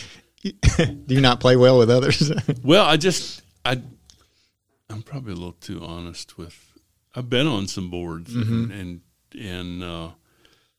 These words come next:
Speaker 2: um, even kicked myself off.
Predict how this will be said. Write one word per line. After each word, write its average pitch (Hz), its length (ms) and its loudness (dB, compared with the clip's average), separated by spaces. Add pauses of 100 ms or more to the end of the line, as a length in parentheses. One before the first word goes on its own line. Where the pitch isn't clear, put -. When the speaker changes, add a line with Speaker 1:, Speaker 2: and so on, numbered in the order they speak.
(540)
Speaker 2:
um, 82 520 -12 (1300)
even 90 440 -10 (1600)
kicked - 240 -8
myself 92 580 -12
off. 107 280 -6